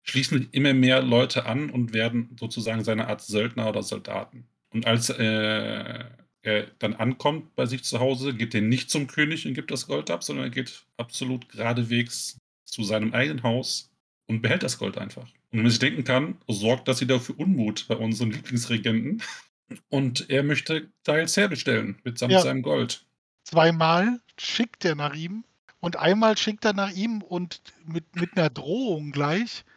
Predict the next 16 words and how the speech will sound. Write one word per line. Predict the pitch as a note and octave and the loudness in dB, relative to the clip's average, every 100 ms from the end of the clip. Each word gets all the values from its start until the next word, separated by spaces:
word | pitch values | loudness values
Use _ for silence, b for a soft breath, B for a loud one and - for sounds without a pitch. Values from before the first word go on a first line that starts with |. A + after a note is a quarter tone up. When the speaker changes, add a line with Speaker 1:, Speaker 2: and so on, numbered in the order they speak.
| - | -8
Speaker 2:
Und | D#3 | -2
jedes | D#3+ F#3+ | 0 0
Mal | G3+ F#3+ G3+ | 4 6 6
kommt | - F#3 F3+ | 2 -2 2
der | D#3+ | 0
arme | - - F#3 G3+ G#3 G#3 G#3+ | 2 2 2 2 0 0 0
Herold | F#3+ A#3+ G3+ F#3+ - | 2 4 4 2 2
wieder | F3 | 0
zurück | E3+ F3 A#3+ - - | 0 -4 -6 -6 -8
<laughs> | D#4 - _ _ - - - - - | -8 -12 _ _ -18 -16 -16 -20 -8
und | - F3+ | -4 -4
zittert | - A3 A3 F3+ | 0 2 2 2
etwas, | D#3 - F3+ - - | -2 2 2 2 -12
als | - E3 | -10 -6
er | F#3+ | -4
überbringt, | F3 F3 D#3 F3 G3 - | 0 0 2 0 -2 -10